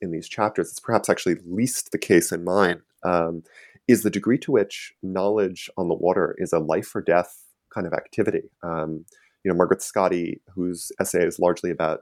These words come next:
um, the navigational training of, um, uh, Northern European mariners, you know, shows very convincingly that if you have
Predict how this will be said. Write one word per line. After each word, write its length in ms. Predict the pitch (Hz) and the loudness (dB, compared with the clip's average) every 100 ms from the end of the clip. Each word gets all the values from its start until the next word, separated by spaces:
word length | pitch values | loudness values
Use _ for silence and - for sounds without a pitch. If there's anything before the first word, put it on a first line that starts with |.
| _ | _
um, 240 | 87 80 - | -14 -14 -8
the 60 | 87 | -2
navigational 600 | 87 87 90 - 98 87 | -2 2 0 0 -8 -8
training 560 | - 90 85 80 80 - _ _ _ _ - | -8 -6 -4 -6 -8 -16 _ _ _ _ -8
of, 440 | 90 82 82 80 - _ _ 90 | -4 -2 -4 -6 -18 _ _ -12
um, 580 | 87 80 80 80 80 _ _ _ _ _ _ _ _ _ | -10 -8 -10 -14 -18 _ _ _ _ _ _ _ _ _
uh, 120 | 90 - | -10 -8
Northern 500 | 90 92 92 90 87 | -2 2 4 4 0
European 560 | 82 85 - 104 87 82 | 0 -4 -4 -4 -2 0
mariners, 680 | 85 104 92 78 80 - - _ _ _ - | 0 2 0 -4 -8 -14 -20 _ _ _ -2
you 60 | |
know, 80 | 110 | 0
shows 240 | - 107 | 2 0
very 160 | 98 92 | 0 -2
convincingly 580 | - 92 107 113 95 82 | 0 -2 -2 -2 0 2
that 120 | 87 | 2
if 300 | 90 - - - _ | 0 -2 -18 -20 _
you 300 | 92 92 87 | -6 -4 -6
have 440 | - 92 92 87 | -2 0 0 -2